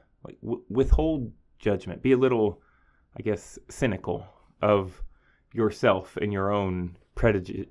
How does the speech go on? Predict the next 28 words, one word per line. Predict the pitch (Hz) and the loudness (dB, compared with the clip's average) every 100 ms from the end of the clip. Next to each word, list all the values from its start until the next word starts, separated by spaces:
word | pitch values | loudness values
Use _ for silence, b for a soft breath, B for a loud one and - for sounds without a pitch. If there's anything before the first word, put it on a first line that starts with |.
| _ | _
prejudices. | 117 107 92 - - - - - - _ _ _ _ _ _ 113 | -6 -6 -6 -8 -12 -12 -12 -14 -20 _ _ _ _ _ _ -4
And, | 117 117 117 113 113 110 | 0 2 0 -2 -4 0
uh, | 110 107 104 104 101 - _ _ _ _ _ _ _ _ _ | 4 4 4 0 -4 -12 _ _ _ _ _ _ _ _ _
that's | 135 131 | -2 0
what | 135 | 4
I've | 123 107 - | 4 4 -6
had | 113 | -8
to | 110 | -4
do, | 139 117 | -2 2
realize | 143 113 98 | 2 2 -2
it's | 123 | -6
just | - 170 | -4 -2
a | 170 | 0
retraining. | 175 220 165 92 B B - | 0 -2 -4 -8 B B 2
They | 160 180 | 6 6
don't | 156 156 | 4 0
remember, | 131 143 151 151 | 0 0 2 2
they | 131 | 2
don't | 147 | 0
remember | 143 131 | 0 2
how | 117 | 0
this | - | 0
works, | 151 135 | 0 2
they | 135 | 2
don't | 139 80 95 | 2 -2 -4
know | 98 | -2
me. | 98 143 151 143 b b _ | 2 0 0 -6 b b _
And | 127 127 120 | 2 4 2